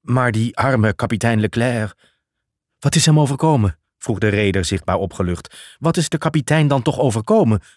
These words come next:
"Hij is dood." "Overboord gevallen?" "Nee, meneer. Gestorven aan hersenontsteking onder vreselijke pijnen." Daarop wendde hij zich tot de bemanning.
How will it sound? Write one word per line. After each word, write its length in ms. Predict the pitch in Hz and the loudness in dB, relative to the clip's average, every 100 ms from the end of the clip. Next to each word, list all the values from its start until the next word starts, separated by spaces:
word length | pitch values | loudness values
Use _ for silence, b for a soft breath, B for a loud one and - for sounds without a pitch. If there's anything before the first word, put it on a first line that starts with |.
| b _ _ _ _ _ _ | b _ _ _ _ _ _
"Hij 160 | - 110 | -4 -2
is 120 | 110 | 0
dood." 380 | - 101 73 - _ _ _ _ _ _ _ _ | 0 0 -2 -8 _ _ _ _ _ _ _ _
"Overboord 480 | - 123 98 92 131 | -2 0 0 2 0
gevallen?" 440 | - 123 165 226 - _ _ _ _ _ _ | 0 0 0 -2 -8 _ _ _ _ _ _
"Nee, 320 | 139 147 135 | 0 2 2
meneer. 400 | 101 92 95 - b b b b | 2 2 -2 -4 b b b b
Gestorven 500 | 135 - 147 131 131 | -4 0 0 0 0
aan 160 | 135 | 0
hersenontsteking 920 | 101 131 - 98 87 - 90 87 90 87 | 2 0 0 -2 -4 -2 -2 -2 -2 -2
onder 260 | 113 107 | -2 -4
vreselijke 560 | - 123 127 - 98 98 | -2 -2 -2 -2 -4 -4
pijnen." 480 | 107 98 82 80 - _ _ _ _ _ _ _ _ _ _ _ _ | -2 -2 -2 -6 -10 _ _ _ _ _ _ _ _ _ _ _ _
Daarop 400 | 107 113 98 98 | -2 0 0 -2
wendde 260 | 87 92 87 | -2 0 0
hij 100 | 87 | -2
zich 180 | 90 82 | -4 -6
tot 140 | 87 | -6
de 60 | 101 | -4
bemanning. 520 | 113 95 85 78 | -2 -2 -2 -6